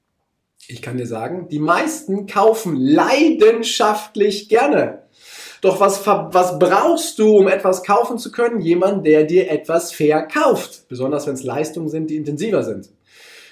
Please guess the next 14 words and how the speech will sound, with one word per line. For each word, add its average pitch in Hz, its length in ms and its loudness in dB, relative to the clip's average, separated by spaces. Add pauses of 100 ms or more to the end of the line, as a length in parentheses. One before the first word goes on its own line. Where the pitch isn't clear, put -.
(180)
Ich - 80 -20
meine 135 180 -6
jetzt 131 120 -8
nicht 170 260 -6
irgendwelche 151 420 -4
Amazon-Artikel, 156 760 -6
die 151 140 -6
du 143 100 -6
dir 139 300 -2
einfach 131 240 -10
per 123 140 -12
Klick - 360 -8
dann 123 220 -10
eben 113 500 -12